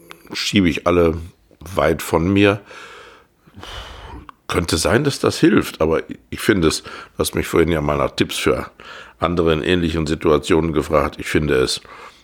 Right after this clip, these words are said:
hm, überflüssig, ich will nicht schelten, ich will nicht richten, nichts beurteilen, aber das kann ja wohl nicht wahr sein, dass wenn ich, selbst wenn ich ins,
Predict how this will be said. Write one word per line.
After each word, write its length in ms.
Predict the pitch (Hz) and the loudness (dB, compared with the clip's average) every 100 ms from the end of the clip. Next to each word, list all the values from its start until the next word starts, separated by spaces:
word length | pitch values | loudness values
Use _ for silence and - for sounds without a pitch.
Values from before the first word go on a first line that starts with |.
| _ | _
hm, 280 | 78 69 58 - - _ - 339 53 - - _ - - - - | -6 -4 -6 -10 -20 _ -20 -20 -16 -16 -16 _ -20 -20 -14 -12
überflüssig, 680 | - 76 85 76 85 73 67 | -4 0 2 2 0 0 -2
ich 80 | 76 | 0
will 100 | 69 | 0
nicht 180 | 67 | -2
schelten, 420 | - 85 82 78 76 | 0 2 2 2 -4
ich 120 | - | -2
will 80 | 71 | -2
nicht 220 | 65 73 | -2 0
richten, 380 | 85 - 76 - - - - - - - | -2 -2 -6 -8 -12 -16 -16 -18 -12 -10
nichts 240 | - - | -8 -6
beurteilen, 760 | - - 92 - 80 78 76 | -4 2 2 2 2 2 0
aber 400 | - 67 64 67 - 73 - - - - - - - _ | -4 -4 -4 -4 -8 -14 -14 -14 -16 -18 -20 -20 -20 _
das 460 | - - - - - | -18 -14 -12 -10 -6
kann 160 | 62 | -2
ja 120 | 62 | -2
wohl 120 | 60 58 | -2 -4
nicht 180 | - | 0
wahr 180 | 73 73 | 2 4
sein, 200 | 73 65 | 2 0
dass 180 | 65 - | -2 -2
wenn 140 | 67 | -4
ich, 100 | 62 78 | -4 -2
selbst 200 | 64 80 | 0 0
wenn 100 | 69 | -2
ich 100 | 67 | -4
ins, 280 | 69 - | -4 -4